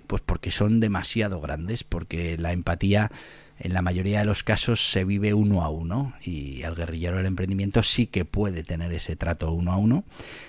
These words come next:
Así que es mucho más fácil para las empresas, eh, que son dirigidas por guerrilleros del emprendimiento, es mucho más fácil demostrar esa empatía con clientes, con socios, con empleados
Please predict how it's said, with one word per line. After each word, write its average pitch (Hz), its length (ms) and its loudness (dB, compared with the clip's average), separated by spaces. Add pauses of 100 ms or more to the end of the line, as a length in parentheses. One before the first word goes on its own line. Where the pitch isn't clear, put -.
(120)
Así - 260 2
que 85 320 -2 (100)
es - 120 0
mucho 90 220 2
más 85 140 2
fácil 92 300 0
para 78 440 -2
las 85 220 -2
empresas, 92 840 0
eh, 85 640 -4
que 87 120 -6
son 95 160 2
dirigidas 92 420 2
por 82 200 -2
guerrilleros 85 500 -2
del 95 140 4
emprendimiento, 98 600 4 (340)
es 82 140 0
mucho 85 220 0
más 80 160 -2
fácil 87 260 -2
demostrar 78 500 -4
esa - 140 -4
empatía 82 420 -4
con 82 140 -8
clientes, 82 460 -4
con 80 160 -4
socios, 85 340 -4
con 78 160 -4
empleados 85 560 -2